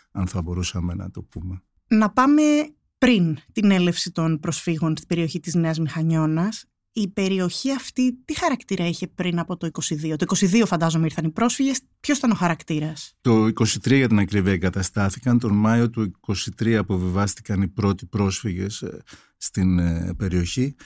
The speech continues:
Speaker 1: Ήταν ένα τσιφλίκι. Ήταν ένα τσιφλίκι που σε κάποιον μουσουλμάνο Τούρκο, ε, μπέι ανήκε, με, ε, έδρα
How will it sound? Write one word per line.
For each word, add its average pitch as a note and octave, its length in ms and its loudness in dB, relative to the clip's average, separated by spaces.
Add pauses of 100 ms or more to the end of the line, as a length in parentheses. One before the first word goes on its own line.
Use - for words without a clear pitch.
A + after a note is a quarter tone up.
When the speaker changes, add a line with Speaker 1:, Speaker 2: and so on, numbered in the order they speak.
(180)
Speaker 1:
Ήταν D3 240 0
ένα D#3+ 180 4
τσιφλίκι. A#2 760 0 (400)
Ήταν A#2 260 2
ένα A#2+ 180 6
τσιφλίκι A2+ 560 -2
που A2+ 420 -2
σε A2 160 -6
κάποιον A2 340 0
μουσουλμάνο G#2+ 640 4
Τούρκο, G2 680 0
ε, F#2 40 -2
μπέι F#2 520 0
ανήκε, C#3+ 540 0 (380)
με, A#2 420 6
ε, A2 420 0 (200)
έδρα D3 520 2